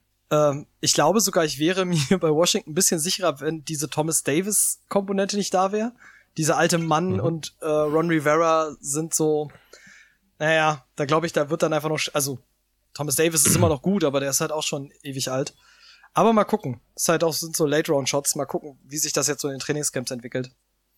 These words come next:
Speaker 2: Ja.
Speaker 1: Ja. Ansonsten,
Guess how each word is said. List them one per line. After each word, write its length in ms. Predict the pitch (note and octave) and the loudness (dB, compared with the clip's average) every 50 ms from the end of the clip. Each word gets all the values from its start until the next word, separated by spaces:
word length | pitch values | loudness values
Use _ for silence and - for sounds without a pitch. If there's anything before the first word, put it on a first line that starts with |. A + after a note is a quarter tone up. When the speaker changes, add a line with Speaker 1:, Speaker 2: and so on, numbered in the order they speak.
| _ _ _ _ _ _ _ _ _ _ - | _ _ _ _ _ _ _ _ _ _ -2
Speaker 2:
Ja. 160 | A2 F#2+ - - _ - - _ _ _ _ _ _ - | 0 0 0 -2 _ -20 -20 _ _ _ _ _ _ -14
Speaker 1:
Ja. 100 | C3 A#2+ - - _ _ _ _ _ _ _ _ _ _ - | -14 -14 -14 -16 _ _ _ _ _ _ _ _ _ _ -6
Ansonsten, 560 | - E3 E3 G#3+ D#4 D4+ - G3+ C#3+ A#2 - | -2 2 2 2 2 2 0 -4 -4 -6 -8